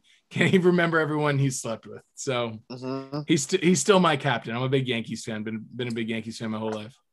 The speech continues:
Speaker 2: So what, what happens if you walk into, let's say you're dating a girl for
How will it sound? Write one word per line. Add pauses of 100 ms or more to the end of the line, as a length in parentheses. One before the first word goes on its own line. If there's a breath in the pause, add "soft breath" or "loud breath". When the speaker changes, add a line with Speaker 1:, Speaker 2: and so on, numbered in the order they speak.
(880)
Speaker 2:
So
what, (160)
what
happens
if
you
walk
into, (120)
let's
say
you're
dating
a
girl
for